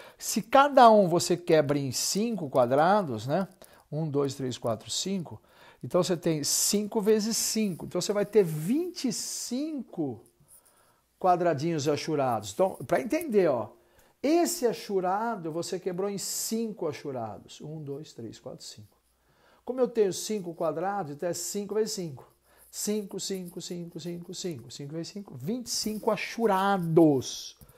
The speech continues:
Z-, vinte e cinco achurados. Vinte e cinco achurados de quanto? Olha só que legal, pessoal. De quanto? Ó,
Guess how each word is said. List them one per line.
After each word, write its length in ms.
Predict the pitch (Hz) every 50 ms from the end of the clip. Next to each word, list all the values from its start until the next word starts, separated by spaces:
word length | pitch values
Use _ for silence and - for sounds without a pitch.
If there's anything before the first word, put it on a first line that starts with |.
| _ - - - - - _ - 131
Z-, 400 | 117 110 117 113 - - - 165
vinte 240 | 131 180 214 220 175
e 40 |
cinco 440 | - - - - 196 208 202 - 208
achurados. 800 | 196 - - - 190 175 165 143 131 120 104 87 - - - - _ _ _ _ - - _ _ - -
Vinte 300 | 170 160 240 330 381 294
e 20 |
cinco 400 | - - - 240 247 240 208 220
achurados 640 | 202 185 - - 185 196 214 262 233 196 196 180 175
de 160 | 170 220 240
quanto? 760 | - - - - - 220 233 233 220 208 185 156 139 - 170
Olha 140 | 196 233 226
só 180 | 180 - 202 196
que 100 | - 202
legal, 360 | 185 180 170 165 156 143 131
pessoal. 260 | 131 139 127 117 135 127
De 120 | 160 196
quanto? 360 | - 208 185 156 143 127 -
Ó, 180 | 165 139 -